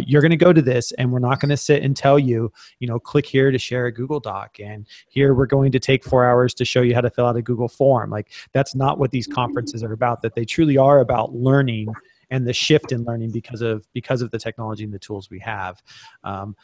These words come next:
and yet we still put tech in the name. Like, I'm even thinking of tech tastings that we're holding, right? Like, it's tech tastings, but everything that, like, the whole outline has nothing to do with technology. It has everything to do with, like, problem-based learning and challenge-based learning. <laughs> And we're,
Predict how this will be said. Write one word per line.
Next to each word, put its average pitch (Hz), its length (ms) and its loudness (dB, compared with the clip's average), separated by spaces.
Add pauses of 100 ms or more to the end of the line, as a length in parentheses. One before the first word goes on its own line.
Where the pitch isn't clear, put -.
(140)
and 135 120 -2
yet 135 300 0
we 143 100 0
still 156 220 2
put 139 220 -2
tech - 260 -2
in 127 100 -2
the 117 100 -6
name. 139 540 0 (220)
Like, 135 140 2
I'm 147 100 6
even 139 180 4
thinking 131 200 -2
of 107 80 -2
tech - 240 -4
tastings 113 380 -4
that 113 120 -2
we're 113 140 -2
holding, 113 280 -2
right? 117 220 -4
Like, 117 160 -4
it's 120 140 -8
tech - 220 -2
tastings, 127 440 0
but 131 100 -2
everything 185 400 6
that, 170 180 6 (200)
like, 147 120 -4
the 147 100 4
whole 196 180 6
outline 175 560 0 (380)
has 190 120 -2
nothing 220 300 0
to 220 80 0
do 226 140 0
with - 100 -4
technology. 117 480 -2
It 123 60 0
has 139 160 2
everything 175 320 0
to 156 40 0
do 147 120 0
with, 143 160 -2
like, 127 180 -2
problem-based 135 600 2
learning 143 400 0
and 113 100 -4
challenge-based 143 640 -2
learning. 143 380 0
<laughs> - 0 -
And 127 160 0
we're, 175 100 2